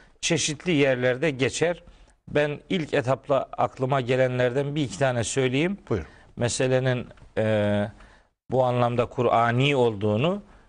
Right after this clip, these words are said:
Speaker 1: ortaya koymuş olalım. Mesela Nisa suresinin birinci ayetinde bir nefsi vahide kavramı var. Birinci ayette. Mesela,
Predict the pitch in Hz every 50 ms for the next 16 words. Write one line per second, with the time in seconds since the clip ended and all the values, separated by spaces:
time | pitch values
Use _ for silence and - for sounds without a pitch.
0 | _ _ _ _ _ - - 131 123 110 - 135 123 120 - - 117 113 104 110
1 | - - 107 101 98 101 123 165 190 202 196 - - - - - - _ _ -
2 | 160 143 165 185 190 180 190 165 - 220 233 208 - - 170 151 131 120 107 -
3 | 117 113 135 151 165 - - - - - - - - - - - - 104 107 123
4 | 151 156 160 160 165 165 165 190 - - 127 120 113 110 107 101 - - 113 110
5 | 110 117 151 175 185 - - _ _ _ _ _ _ _ _ _ _ _ _ _
6 | _ _ _ _ _ _ _ _ _ - - - - - - - - - 147 175
7 | 180 170 170 175 131 - - 170 151 151 147 135 139 139 143 127 - 127 113 104
8 | 98 95 90 87 82 78 - - - - 127 127 127 127 123 101 113 104 92 87
9 | 85 80 76 - - - 143 165 196 - - - - - _ _ _ _ _ _
10 | _ - - - - - 170 170 147 - 170 156 160 160 156 156 -